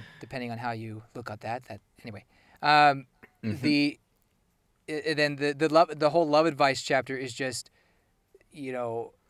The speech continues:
Speaker 1: hurting my sides, hilarious. Um,
Speaker 2: <laughs> Yeah.
Speaker 1: so I, I think that there was a lot of funny moments to have there. And, and, and then the love doctor, of course, that was
Speaker 2: Right.
Speaker 1: a-, another mirror, but, um, funny in its,
Speaker 2: <laughs>
Speaker 1: y-, you know, showing Miyuki's side of it all. And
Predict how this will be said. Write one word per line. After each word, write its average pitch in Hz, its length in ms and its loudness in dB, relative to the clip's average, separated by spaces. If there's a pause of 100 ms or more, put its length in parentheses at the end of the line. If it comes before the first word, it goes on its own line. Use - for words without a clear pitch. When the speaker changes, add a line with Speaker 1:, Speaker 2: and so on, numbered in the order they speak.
Speaker 1:
hurting 151 320 -2
my 135 140 0
sides, 127 540 0
hilarious. 120 760 -6 (480)
Um, 113 500 -6
Speaker 2:
<laughs> - 60 -18
Yeah. 98 140 -10 (840)
Speaker 1:
so 117 380 -6
I, 113 200 -8 (140)
I 123 140 -8
think 120 420 -10 (320)
that 135 140 -10
there 131 80 -8
was 120 80 -12
a 120 40 -12
lot 120 200 -2
of 110 160 -14 (180)
funny 131 280 -6
moments 120 280 -6
to - 60 -10
have 127 160 -6
there. 135 120 -2
And, 165 120 -2
and, 160 280 -6
and 180 120 -4
then 180 80 -4
the 160 80 -6
love 143 180 0
doctor, 117 340 -4
of 107 100 -16
course, 110 360 -12 (320)
that 127 180 2
was 117 360 -6
Speaker 2:
Right. 82 440 0
Speaker 1:
a-, - 60 -10
another 127 240 -4
mirror, 120 360 -4
but, 113 260 -10 (360)
um, 113 360 -4 (200)
funny 135 400 0
in 117 100 -6
its, - 300 -8
Speaker 2:
<laughs> - 440 -12
Speaker 1:
y-, - 260 -16
you 131 240 -8
know, 120 60 -8
showing 127 420 0
Miyuki's 120 500 -8
side 120 280 -2
of 113 80 -10
it 113 80 -8
all. 110 260 -2
And 107 180 -10